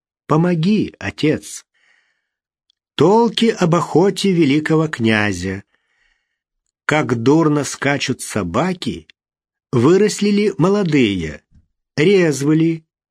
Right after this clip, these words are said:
С в чекмене с наборным ремнём скачет.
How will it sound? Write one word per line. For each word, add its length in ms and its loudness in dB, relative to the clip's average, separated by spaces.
С 480 -2
в 140 -14
чекмене 1080 -2
с 160 -8
наборным 640 0
ремнём 800 0
скачет. 840 -6